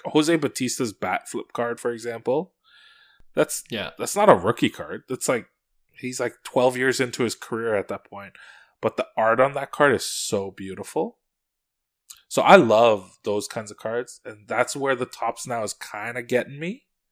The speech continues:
Speaker 1: But the allure of having the Bowman Chrome Superfractor auto of the greatest player of all time,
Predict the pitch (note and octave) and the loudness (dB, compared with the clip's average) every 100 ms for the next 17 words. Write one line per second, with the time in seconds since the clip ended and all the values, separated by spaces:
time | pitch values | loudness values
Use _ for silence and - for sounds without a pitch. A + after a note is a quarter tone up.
0 | _ _ _ _ - - _ _ _ A#2+ | _ _ _ _ -20 -20 _ _ _ -20
1 | _ _ - B2+ B2 A#2+ A#2 - - - | _ _ -10 0 6 8 6 4 -8 -8
2 | - - - _ _ _ _ _ _ A#2 | -8 -10 -18 _ _ _ _ _ _ 0
3 | A#2 A2 G#2 G#2 A2 A2+ A#2 G#2 - G#2 | 2 2 2 4 6 8 8 6 4 4
4 | G2+ G2 F#2+ F#2+ - F#2+ F#2+ G2+ - G#2 | 4 2 -2 -4 0 0 0 -6 -2 -2
5 | G2 - G2+ G2 - F#2+ - F#2+ G2 F#2 | -2 -4 -6 -6 -4 -6 -4 -4 -2 -2
6 | F2+ F2+ F2+ F2+ _ _ _ - G2+ G2 | -4 -8 -12 -16 _ _ _ -6 -2 0
7 | F2+ - - _ _ - G2+ - G#2 G2 | -2 -6 -20 _ _ -6 -6 2 2 4
8 | G2+ - - F#2+ F#2 F2+ F2+ F2 - D#2+ | 0 -4 -6 -6 -6 -10 -10 -10 -10 -12
9 | F2+ | -12